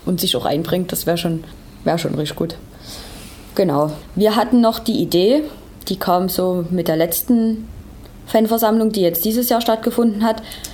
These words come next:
dass man vielleicht einen Pool an Begleitpersonen schafft.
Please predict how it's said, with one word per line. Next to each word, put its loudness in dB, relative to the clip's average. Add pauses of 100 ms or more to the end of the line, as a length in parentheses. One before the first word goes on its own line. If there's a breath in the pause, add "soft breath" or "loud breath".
(120)
dass 0
man 2
vielleicht 4
einen 2
Pool 2
an 2
Begleitpersonen 2
schafft. -2